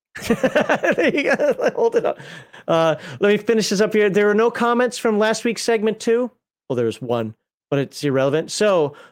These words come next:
uh, if you want your comments to be read on air, we're not gonna do all of them, but normally this should be the part where, uh, we go through segment two comments, but we didn't have any. So apparently people don't like to comment on our game videos. They only like to comment when we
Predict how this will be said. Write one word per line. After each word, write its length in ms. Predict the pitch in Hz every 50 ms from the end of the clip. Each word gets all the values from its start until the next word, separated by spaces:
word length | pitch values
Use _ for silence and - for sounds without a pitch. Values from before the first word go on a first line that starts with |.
| _ _ -
uh, 280 | 165 165 160 160 160 -
if 200 | 180 170 175 185
you 100 | 208 220
want 160 | 226 233 240
your 100 | 233 226
comments 420 | - 240 247 247 240 240 220 -
to 60 | - 208
be 100 | 220 208
read 140 | 214 220
on 80 | 208 208
air, 80 | 220 214
we're 100 | 196 190
not 180 | 196 202 202
gonna 80 | 214 196
do 100 | 208 202
all 200 | 196 247 294 285
of 60 | 220
them, 120 | 202 196
but 120 | 190 185 170
normally 300 | 175 185 214 233 233 214
this 140 | 190 185 -
should 120 | - 190
be 120 | 180 196
the 80 | 180 185
part 260 | 185 - 196 196 -
where, 480 | - 185 185 185 185 180 180 175 170 170
uh, 200 | 180 175 175 175
we 80 | 170 175
go 160 | 170 190 185
through 320 | 180 190 190 190 185 175 175 _ _ _ _ _ _ -
segment 280 | - - 196 196 196 -
two 100 | - 202
comments, 460 | - 240 262 269 - - - - - _ _ _ _ _ _ _ _ _
but 180 | - 151 - -
we 60 | - 165
didn't 180 | 175 185 185
have 180 | 196 180 160 143
any. 160 | 131 117 113
So 580 | - - - 143 135 135 139 135 135 135 123 _ _ _ _ _ _ _ _ -
apparently 440 | 143 139 - 185 202 220 226 226 214
people 280 | 214 220 208 208 208
don't 200 | 190 185 190 196
like 160 | 190 190 185 190
to 80 | 180
comment 400 | 180 - 185 180 185 180 180 180 -
on 240 | - 170 165 165
our 320 | - - 165 165 160 160 160
game 340 | 151 143 175 185 202 202 185
videos. 420 | 156 139 127 120 110 104 - -
They 100 | - 131
only 160 | 135 143 147
like 140 | 147 151 143
to 60 | 156
comment 300 | - 156 151 147 156 156
when 120 | 147 143 143
we 240 | 143 143 143 139